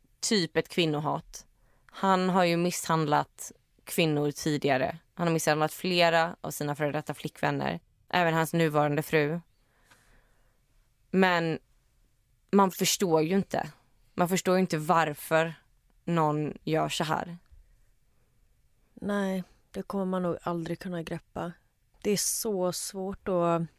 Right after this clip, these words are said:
Speaker 2: sätta sig in i de tankarna, och det ska man väl vara glad för att man inte
Speaker 1: Mm.
Speaker 2: kan. Men man undrar bara varför.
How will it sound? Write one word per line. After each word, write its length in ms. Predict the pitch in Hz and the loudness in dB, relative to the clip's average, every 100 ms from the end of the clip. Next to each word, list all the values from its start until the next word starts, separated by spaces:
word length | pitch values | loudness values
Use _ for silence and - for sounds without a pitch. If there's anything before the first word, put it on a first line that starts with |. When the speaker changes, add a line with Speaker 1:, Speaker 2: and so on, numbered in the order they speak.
| _ _ _ _ _ - | _ _ _ _ _ -4
Speaker 2:
sätta 440 | - 180 - 175 | -2 -2 0 -2
sig 160 | - 175 | -2 -4
in 340 | - 170 185 202 | -4 -2 -2 -2
i 60 | |
de 180 | 196 165 | -2 -2
tankarna, 460 | - 180 170 170 175 | -4 -6 -4 -4 -4
och 60 | |
det 120 | 170 | -2
ska 140 | 165 196 | -4 -6
man 160 | 202 | -6
väl 120 | 202 196 | -6 -6
vara 120 | 185 | -8
glad 420 | 170 175 151 160 | -6 -4 -2 -4
för 120 | - | -6
att 80 | 190 | -6
man 160 | 180 170 | -6 -4
inte 140 | 170 | -4
Speaker 1:
Mm. 160 | 165 151 | -4 -4
Speaker 2:
kan. 340 | 165 175 202 - _ _ | -8 -8 -10 -14 _ _
Men 360 | - 185 170 - | -6 -4 -4 -8
man 260 | - - 185 | -14 -6 -4
undrar 200 | 180 175 | -4 -4
bara 160 | 180 | -6
varför. 880 | 165 175 175 170 170 - - 185 190 | -8 -6 -6 -6 -8 -14 -10 -10 -10